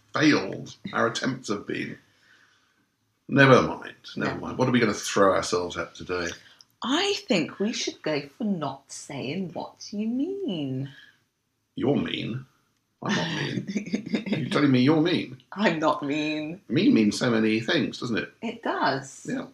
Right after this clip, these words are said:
Speaker 1: I mean,
Speaker 2: Yeah.
Speaker 1: I, I live, you know, in Greenwich Mean Time.
Speaker 2: You do.
Speaker 1: Which is zero.
Speaker 2: Ah.
Speaker 1: The,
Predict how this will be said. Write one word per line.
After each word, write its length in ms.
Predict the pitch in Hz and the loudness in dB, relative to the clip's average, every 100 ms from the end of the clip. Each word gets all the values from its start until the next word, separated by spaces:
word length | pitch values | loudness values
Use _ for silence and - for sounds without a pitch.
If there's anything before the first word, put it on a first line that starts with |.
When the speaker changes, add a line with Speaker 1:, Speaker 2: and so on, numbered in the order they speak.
| _ 110 | _ -2
Speaker 1:
I 60 | |
mean, 100 | 107 | 2
Speaker 2:
Yeah. 240 | 120 143 - | 4 2 0
Speaker 1:
I, 100 | 131 | 0
I 20 | |
live, 260 | 123 104 - - - _ - - | 0 -2 -8 -20 -20 _ -16 -8
you 140 | 110 | -6
know, 80 | 98 | -4
in 160 | 98 | -4
Greenwich 340 | 98 107 104 - | -2 -2 -2 -2
Mean 220 | 123 147 | -2 -2
Time. 340 | - - - - _ _ _ _ | -6 -10 -12 -16 _ _ _ _
Speaker 2:
You 140 | 156 | -14
do. 420 | 135 135 139 127 131 | -8 -4 -2 -4 -6
Speaker 1:
Which 100 | - | -8
is 180 | 113 90 | -6 0
zero. 440 | 101 147 90 - - _ _ _ _ _ _ - | 2 4 2 -2 -12 _ _ _ _ _ _ -18
Speaker 2:
Ah. 680 | - 170 190 170 - 95 | -12 -10 -8 -6 -4 -6
Speaker 1:
The, 100 | - | -8